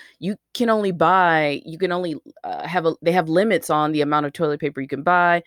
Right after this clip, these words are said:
the limits on milk. And I'm just assuming after, you know, after our first wave of lockdowns, people have learned some lessons, you know, that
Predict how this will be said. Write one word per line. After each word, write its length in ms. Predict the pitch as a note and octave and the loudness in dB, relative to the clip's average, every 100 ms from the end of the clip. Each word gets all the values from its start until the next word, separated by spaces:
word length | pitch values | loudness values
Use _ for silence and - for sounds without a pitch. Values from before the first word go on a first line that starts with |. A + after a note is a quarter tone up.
| - - - | -10 -12 -4
the 80 | D3 | 0
limits 400 | D#3 D#3 - D3 | 0 -2 -4 -6
on 300 | C3 C3+ D3+ | -4 -4 0
milk. 420 | D#3+ E3 E3 - _ _ _ - | 2 2 0 -6 _ _ _ -4
And 300 | F#3+ F#3+ F#3+ - | 0 0 -2 -4
I'm 140 | G4+ E5 | -4 -2
just 160 | C#5+ - | -4 -4
assuming 540 | D4 - A#3+ A3 F#3+ | -8 -6 -4 -4 -4
after, 760 | E3 E3+ - F3+ F3 E3+ E3+ - | -4 -4 -4 -4 -2 -2 -4 -8
you 100 | F3+ | -6
know, 160 | E3 D#3 | -4 -2
after 260 | - - A#3 | -2 0 0
our 100 | F#3 | 0
first 360 | - F3+ F3+ | 0 -4 -2
wave 240 | E3+ F3 E3 | -4 -4 -4
of 100 | D3 | -4
lockdowns, 720 | D3 D3+ D3+ F3 D3+ D#3 - | 0 0 0 -2 -2 -2 -6
people 260 | A3+ A3 | -12 -8
have 220 | G#3 F3 D#3+ | -6 -6 -4
learned 560 | D3+ D#3 D#3+ D#3 D#3+ _ _ _ _ | -4 -2 -2 -4 -8 _ _ _ _
some 300 | - - E3 | -6 -2 2
lessons, 600 | D#3 D#3+ - D#3+ D3+ D3+ | 2 0 0 -2 0 -2
you 80 | D#3+ | -4
know, 140 | D3 C#3+ | -4 -2
that 160 | C3+ | -2